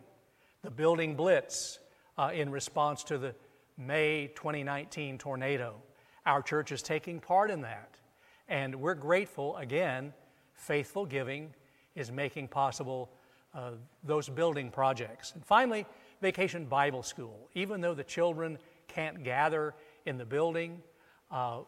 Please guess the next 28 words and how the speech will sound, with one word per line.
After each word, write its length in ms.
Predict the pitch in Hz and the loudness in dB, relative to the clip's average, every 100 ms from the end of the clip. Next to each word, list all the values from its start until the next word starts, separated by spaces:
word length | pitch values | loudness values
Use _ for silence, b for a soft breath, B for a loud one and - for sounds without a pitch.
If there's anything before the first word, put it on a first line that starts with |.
| _ _ - | _ _ 8
families 400 | 165 170 160 - | 10 10 4 -2
have 160 | 127 | -6
signed 320 | - 147 139 143 | -2 -2 2 2
up 160 | 165 | 0
and 140 | 131 120 | -4 -2
registered, 560 | 180 214 - 214 208 - b b - | -2 -4 -6 -8 -10 -18 b b -6
and 160 | 123 | 0
those 240 | 139 151 - | 0 0 -2
who 120 | 131 | -4
have, 460 | 135 151 156 147 - B B B - | 0 2 2 0 -12 B B B -2
uh, 300 | 139 123 123 - - _ | -2 0 -6 -12 -20 _
now 300 | 131 139 160 | -4 2 4
have 160 | 143 139 | 4 0
received 440 | 135 - 160 143 | -4 -6 -6 -6
material 680 | 123 117 - 180 202 208 214 - B B B | -8 -10 -2 2 4 2 0 -12 B B B
so 280 | - - 147 | -6 0 2
that 260 | 135 135 143 | 2 -2 -2
during 380 | 139 151 147 123 | -2 0 -2 -4
these 340 | 143 131 - - | -4 -4 -8 -10
summer 400 | - 160 147 127 | -6 -4 -2 -4
weeks, 500 | 131 180 175 - - b b b _ | -2 -4 -6 -12 -14 b b b _
the 100 | 147 | -6
entire 460 | 135 156 180 185 165 | -4 0 2 4 0
family 560 | - 180 175 135 120 | 0 2 2 -2 -8
can 200 | - 123 | -10 -6
go 160 | 135 139 | -4 -2
on 100 | 127 | -4
adventures 640 | 120 127 143 151 139 - | -6 -8 -6 -8 -8 -12